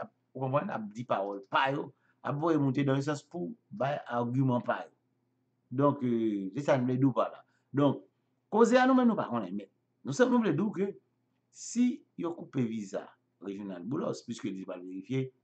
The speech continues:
genyen de bagay ke l vyole, kon va lè tan pou fè, pa egzanp, sou fè twòp tan.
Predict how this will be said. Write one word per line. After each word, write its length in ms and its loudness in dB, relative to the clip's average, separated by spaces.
genyen 720 0
de 160 -4
bagay 360 0
ke 120 -8
l 120 -10
vyole, 400 -6
kon 200 -6
va 160 2
lè 120 2
tan 240 -2
pou 120 -14
fè, 160 -4
pa 80 -16
egzanp, 320 -10
sou 120 -14
fè 160 -6
twòp 320 -6
tan. 120 -14